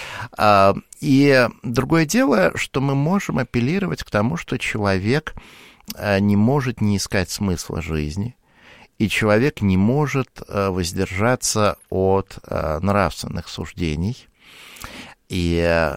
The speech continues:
одно из, э, противоречий атеизма, невозможно быть последовательным атеистом, а, потому что, а,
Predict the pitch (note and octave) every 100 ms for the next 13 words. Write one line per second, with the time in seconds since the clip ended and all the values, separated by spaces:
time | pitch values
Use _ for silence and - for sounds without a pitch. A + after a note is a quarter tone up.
0 | - F2+ F2+ A2 B2 A2+ G2+ - - F#2
1 | F2+ F2 D#2+ - - A2 A2+ G#2 D#2+ F2
2 | F2+ - G#3+ F3 B2 A#2 C3+ C#3 G2 D#2+
3 | D#2 F2 - - - - - A2 D3 -
4 | A3+ A#3+ - A#2 - - - - - -
5 | - - G2 F2+ F2 F2 E2+ - - A2
6 | D#3 - D3 C3+ - - - - - -
7 | F#2